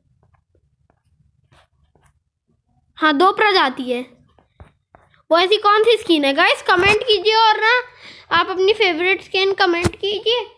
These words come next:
और ये भी comment करना कि मैं अगली skin कौन सी लूँ। तो guys, मिलते हैं next video में।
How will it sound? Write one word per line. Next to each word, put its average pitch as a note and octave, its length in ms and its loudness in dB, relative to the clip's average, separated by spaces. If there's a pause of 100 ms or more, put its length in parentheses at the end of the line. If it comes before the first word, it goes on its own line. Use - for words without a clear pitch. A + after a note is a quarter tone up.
(460)
और F4 260 2
ये F4+ 200 2
भी E4 120 0
comment F4+ 360 0
करना F4+ 280 -2
कि G4 140 -2
मैं F#4 260 2
अगली E4+ 320 -2
skin F4+ 380 -4
कौन D#4 340 -4
सी D#4 160 -6
लूँ। B3+ 240 -8 (800)
तो C#4+ 80 -8
guys, F#4 220 0
मिलते G4+ 280 -2
हैं G#4 80 2
next G4+ 300 -2
video F4+ 320 -2
में। F4 320 -2